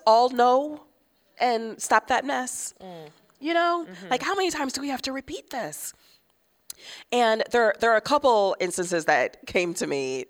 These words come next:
Speaker 1: that I was just like, "Okay, I've got to do something about this." But one, how many of you are familiar with Michelle Alexander, who wrote The New Jim Crow? A few of you. So
Speaker 2: That book is
Speaker 1: Mich-
Speaker 2: devastating.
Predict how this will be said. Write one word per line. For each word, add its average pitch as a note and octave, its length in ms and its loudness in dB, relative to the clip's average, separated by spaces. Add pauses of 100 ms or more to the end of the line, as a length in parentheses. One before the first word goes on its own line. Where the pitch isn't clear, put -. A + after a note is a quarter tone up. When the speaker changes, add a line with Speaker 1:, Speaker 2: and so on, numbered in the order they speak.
(140)
Speaker 1:
that D3 100 -2
I D3+ 80 2
was C#3 160 -2
just C3+ 160 -8
like, B2 320 -2
"Okay, A#2+ 200 -4
I've D#3 200 0
got B2+ 160 -4
to - 80 -10
do A#2 100 -10
something B2+ 240 -12
about B2+ 180 -6
this." B2 220 -8 (380)
But F3 260 -2
one, E3+ 420 2 (220)
how D4+ 160 -2
many F#4+ 160 0
of B3+ 80 2
you A3 80 0
are F#3+ 80 4
familiar F3 380 0
with D#3 120 0
Michelle D3 360 2
Alexander, B2 720 -2
who D#3+ 160 -2
wrote C#3+ 240 2
The D#3 100 0
New C#3+ 160 -2
Jim C3+ 220 -4
Crow? G#2 420 -4 (1000)
A - 40 -20
few F#3+ 280 0
of C3+ 100 2
you. B2+ 220 0
So F3+ 460 2
Speaker 2:
That - 260 -8
book E3 200 -4
is D#3 60 -2
Speaker 1:
Mich- F#3+ 320 -2
Speaker 2:
devastating. C#3 880 -4